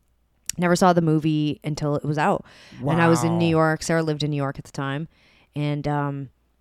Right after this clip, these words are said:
Speaker 1: and I was staying there. I was dating someone that lived there, just happened to be there the night, like, or the week that it came out. And Sarah was like, "Let's go see the Lego Movie." One afternoon, it was snowing. And it was like,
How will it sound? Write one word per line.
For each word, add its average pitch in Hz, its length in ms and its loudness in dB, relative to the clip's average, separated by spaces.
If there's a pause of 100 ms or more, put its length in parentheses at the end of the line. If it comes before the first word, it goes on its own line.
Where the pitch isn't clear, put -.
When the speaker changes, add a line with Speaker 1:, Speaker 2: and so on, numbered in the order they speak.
Speaker 1:
and 156 120 -4
I 156 40 -2
was 151 100 -6
staying 147 320 -4
there. 151 220 -2
I 185 40 -2
was 160 140 -4
dating 151 280 -4
someone 147 240 -6
that - 100 -10
lived 156 220 -2
there, 147 180 -2
just 135 140 -6
happened 151 220 -6
to 135 60 -10
be 147 80 -2
there 151 120 -2
the 143 100 -6
night, 131 360 -8
like, 160 160 -2
or 160 80 2
the 156 100 -2
week 151 160 -4
that 147 100 -4
it 113 60 -8
came 147 200 -4
out. 156 220 2
And 139 100 -8
Sarah 147 140 -2
was 143 120 -6
like, 143 160 -8
"Let's 156 140 -10
go 170 80 -2
see 160 140 -6
the 156 60 -4
Lego 175 260 2
Movie." 135 320 -4
One 151 240 -8
afternoon, 147 360 -4
it 143 40 -6
was 131 100 -6
snowing. 165 480 0 (460)
And 151 80 -8
it - 20 -6
was 151 240 -6
like, 147 300 -4